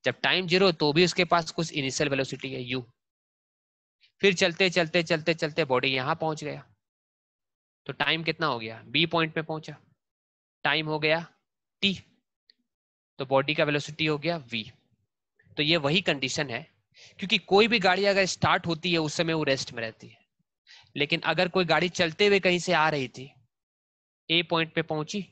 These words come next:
तुमने स्टॉप वॉच वहां पर चालू किया, तो वहां पर चालू किया मतलब टाइम क्या है? ज़ीरो। अब वहां से आपने कंसीडर करना चालू किया, क्योंकि बॉडी के पास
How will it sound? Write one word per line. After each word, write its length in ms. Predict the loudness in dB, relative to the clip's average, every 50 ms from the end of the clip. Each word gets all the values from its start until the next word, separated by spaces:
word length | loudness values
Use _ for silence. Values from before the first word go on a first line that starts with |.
| _ _ _ _ _ _ _ _ _ -4
तुमने 240 | -4 -2 0 0 0 0
स्टॉप 380 | -2 0 0 0 0 2 0
वॉच 200 | 0 0 0 -2
वहां 220 | -2 -2 -2 -2 -2
पर 160 | -2 -4 -4
चालू 300 | -2 -2 -2 -2 -2 -6
किया, 260 | -6 -4 -4 -4 -4 -6 -14 _ _ _ _ _ _ _ _ -8
तो 100 | -6 -4
वहां 280 | -4 -4 -2 0 0 0
पर 160 | 2 0 0
चालू 320 | 0 0 0 0 0 0
किया 180 | -2 0 0 0
मतलब 240 | 0 0 -2 -2 -2 0
टाइम 220 | 0 0 -2 -4
क्या 180 | -4 -4 -4 -4
है? 80 | -4
ज़ीरो। 300 | -6 -8 -8 -8 -8 -10 _ _ _ _ _ _ _ _ _ _ _ _ _ -6
अब 100 | -6 -4
वहां 320 | -2 -2 0 2 2 2 2
से 140 | 2 0
आपने 200 | 0 0 0 -2
कंसीडर 380 | 0 0 -2 -2 0 0 0 0
करना 220 | 0 -2 -4 -4
चालू 260 | -2 -2 -2 -2 -2 -2
किया, 140 | -4 -4
क्योंकि 240 | -4 -4 -4 -4 -2
बॉडी 300 | 0 2 2 2 2 0
के 100 | -2 0
पास 260 | 0 2 0 0 0